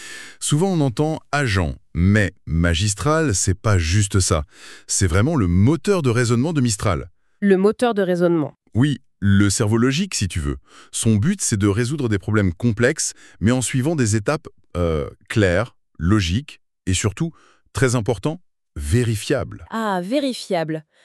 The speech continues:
Speaker 2: C'est-à-dire qu'on peut suivre son raisonnement.
Speaker 1: Exactement. On essaye de sortir de cette image de boîte noire où on ne sait pas trop comment l'I A arrive à son résultat. Là,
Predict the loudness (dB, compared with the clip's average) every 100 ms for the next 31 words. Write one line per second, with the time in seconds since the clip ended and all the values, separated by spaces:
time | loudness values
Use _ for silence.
0 | _ -4 -2 -2 -4 -4 -4 -4 -6 -6
1 | -6 -4 -4 -4 -4 -4 -2 0 0 0
2 | -2 _ _ -2 0 0 0 0 0 0
3 | _ -20 -20 -8 2 2 4 0 0 0
4 | -2 -2 0 0 0 0 0 2 2 0
5 | 0 -2 -2 -2 0 0 0 0 0 -2
6 | -6 _ _ 0 2 2 0 0 -2 -2
7 | -2 0 0 2 0 2 2 2 0 0
8 | 0 0 -2 -2 -2 -2 -4 -4 -6 -6
9 | _ _ _ -20 _ 0 2 2 -2